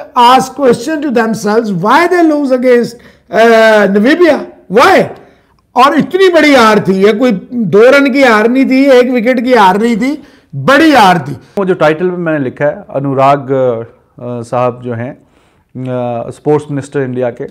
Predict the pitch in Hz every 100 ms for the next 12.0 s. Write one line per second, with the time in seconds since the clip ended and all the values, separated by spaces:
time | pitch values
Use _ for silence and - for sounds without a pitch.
0 | _ - 175 175 208 160 135 147 143 131
1 | 135 135 123 135 160 _ _ _ _ _
2 | _ _ - 202 220 233 240 240 233 185
3 | - - - 156 156 160 160 160 170 170
4 | 127 - 160 196 190 196 214 185 185 180
5 | 151 151 170 _ _ _ 139 147 165 180
6 | 160 147 151 156 147 151 151 151 156 143
7 | 151 156 139 131 147 143 123 165 - _
8 | - 127 147 147 151 160 151 135 135 139
9 | 151 151 135 135 135 131 139 139 135 131
10 | 135 131 127 123 120 127 - 139 156 127
11 | 120 123 123 131 139 151 139 139 156